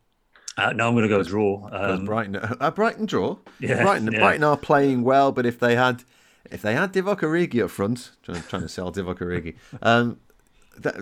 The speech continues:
Speaker 2: they would be right up there. If, you know, and it's not to say that they've not got good strikers, they just don't have enough goal scorers.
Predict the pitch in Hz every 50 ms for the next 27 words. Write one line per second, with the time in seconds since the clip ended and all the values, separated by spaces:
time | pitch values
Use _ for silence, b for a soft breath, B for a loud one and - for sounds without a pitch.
0 | 123 - - 160 175 190 185 214 247 240 - - 180 190 196 165 - - 135 147
1 | 147 143 143 147 147 - - - - - 120 120 - - 190 175 120 113 123 -
2 | 139 156 - 143 - 202 220 220 - 147 - 151 143 139 127 107 113 113 107 113
3 | 113 95 - - 104 98 85 - _ _ _ _ _ _ _ _ _ _ _ 92
4 | 87 117 127 135 127 - - 104 90 82 78 - 98 107 131 160 185 - - 123
5 | 113 101 85 87 82 87 104 117 110 - - - 95 123 160 165 - - 98 82
6 | 71 78 - -